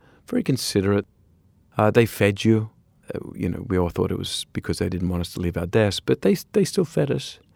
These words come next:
Uh, and the work was, was beautiful. And you, you ended up work, you know, I remember the first thing I worked on with, with Alan was an identity for the Tokyo Council. You know, so that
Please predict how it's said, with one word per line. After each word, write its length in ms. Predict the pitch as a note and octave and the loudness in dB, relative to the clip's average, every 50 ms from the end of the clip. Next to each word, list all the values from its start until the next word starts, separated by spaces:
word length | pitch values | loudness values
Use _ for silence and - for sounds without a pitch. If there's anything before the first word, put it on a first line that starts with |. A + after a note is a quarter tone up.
| _ _ _ _ _ _ - | _ _ _ _ _ _ -2
Uh, 300 | C3 A#2+ A#2+ A#2+ A#2+ A#2+ B2 | 2 4 6 6 6 6 6
and 140 | B2+ B2+ C3 | 6 6 6
the 60 | B2+ | 6
work 280 | C3 D3+ D3 C#3+ - - | 6 6 6 4 4 2
was, 260 | C#3+ C3 B2 - D3+ | 0 0 0 -2 -6
was 200 | D3 C#3 B2+ A#2+ | -2 -2 -2 0
beautiful. 420 | - - B2+ B2+ B2+ - - C3 | 2 2 4 4 4 2 4 4
And 140 | B2+ B2+ C3 | 6 8 8
you, 120 | C3 C3 | 6 6
you 160 | - B2+ C3 C3 | 6 6 6 6
ended 160 | C3 C3+ C3+ | 8 6 6
up 80 | B2 | 6
work, 260 | A#2+ A2+ A#2 A#2 A2+ - _ _ - | 6 8 8 8 6 4 _ _ -4
you 120 | - B2+ G#2+ | 0 0 2
know, 160 | G#2 A2 A2 A2+ A2 | 2 0 0 0 2
I 40 | A2+ | 4
remember 400 | G#2+ G#2+ A2+ A2+ G#2+ G#2 G2 G#2 | 4 6 6 6 4 4 2 0
the 80 | G#2+ | 0
first 280 | G#2 - A#2+ A#2 A2 - | 2 6 8 8 8 6
thing 120 | A2+ G#2 | 4 2
I 60 | G2+ | 2
worked 320 | G2 G2 G2+ G2+ F#2+ - - | 4 4 4 2 2 2 0
on 180 | G2 G2 G2 | 2 2 2
with, 340 | F#2 F#2+ F#2+ F2+ - - _ _ _ - - - - - - - - - - _ _ - | 2 0 -2 -2 -4 -14 _ _ _ -20 -20 -20 -20 -20 -20 -20 -20 -20 -20 _ _ 0
with 160 | A#2+ A2+ G#2 | 2 4 4
Alan 460 | A2 - A2+ A2+ A#2 A2+ A2 G#2+ G#2 G2+ | 4 4 6 6 6 6 6 4 4 4
was 400 | G2+ G2+ G2 F#2 - - - - _ _ _ _ _ _ _ _ _ _ _ _ _ _ _ - - | 4 2 2 0 -2 -6 -10 -12 _ _ _ _ _ _ _ _ _ _ _ _ _ _ _ -4 0
an 160 | G2+ G#2 G2+ | 2 4 4
identity 440 | G#2+ A2 G#2+ A2 A2 A2 A2 G#2 G2+ | 4 4 6 6 4 4 4 2 2
for 140 | F#2+ - - | 0 -2 -4
the 100 | G2+ F2+ | -4 -4
Tokyo 520 | - - G#2+ G2 - - G2+ G2+ F#2+ F#2 | 0 0 0 0 0 0 0 0 0 0
Council. 540 | - - - G#2 G#2 G2+ - - - - - E2+ - _ _ _ _ _ _ D3+ | -2 -2 -2 0 0 0 -2 -6 -10 -10 -10 -12 -18 _ _ _ _ _ _ -10
You 160 | D#3+ D#3 A#2+ | -6 -2 -2
know, 180 | G#2+ G2 F#2+ G2 | 0 0 -2 -4
so 240 | - - A2 A2 | -4 -2 -2 0
that 220 | - C3+ B2 B2 | 2 2 2 2